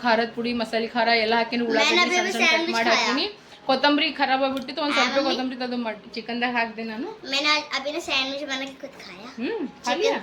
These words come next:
Speaker 2: ಚಿಕನ್ ಸ್ಯಾಂಡ್‌ವಿಚ್.
Speaker 1: ಚಿಕನ್ ಸ್ಯಾಂಡ್‌ವಿಚ್ ಖಾ-, ಅಯ್ಯೋ, ಚಿಕನ್ ಸ್ಯಾಂಡ್‌ವಿಚ್ ಮಾಡ್ಕೊತಿದ್ದೆ.
Speaker 2: ನಾ,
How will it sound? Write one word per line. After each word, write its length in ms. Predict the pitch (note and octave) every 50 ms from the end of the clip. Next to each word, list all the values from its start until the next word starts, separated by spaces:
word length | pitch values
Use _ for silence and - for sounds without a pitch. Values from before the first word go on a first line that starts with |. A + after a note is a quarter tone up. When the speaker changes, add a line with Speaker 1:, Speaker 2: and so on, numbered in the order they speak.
| - -
Speaker 2:
ಚಿಕನ್ 320 | D4+ - - B3+ C4 C#4
ಸ್ಯಾಂಡ್‌ವಿಚ್. 720 | C4+ A#3 A3 G#3+ G#3 G#3 A3 C4 C4+ - - - - - -
Speaker 1:
ಚಿಕನ್ 240 | C#4 C4+ F#4+ A4+ G#4+
ಸ್ಯಾಂಡ್‌ವಿಚ್ 400 | A4+ G#4+ G4+ G4+ F#4+ G4+ G4+ G4+
ಖಾ-, 180 | G4+ F4+ E4 D4
ಅಯ್ಯೋ, 440 | C4 A#3+ A3+ A3+ B3+ D4+ F4 F4
ಚಿಕನ್ 340 | E4+ - C#4 C4 C#4+ D#4 E4+
ಸ್ಯಾಂಡ್‌ವಿಚ್ 340 | - E4 D#4+ D#4+ E4 E4+ D#4+
ಮಾಡ್ಕೊತಿದ್ದೆ. 320 | E4 E4 D#4 E4+ - C4+
Speaker 2:
ನಾ, 280 | E4+ C4+ D#4 D#4+ C#4 C#4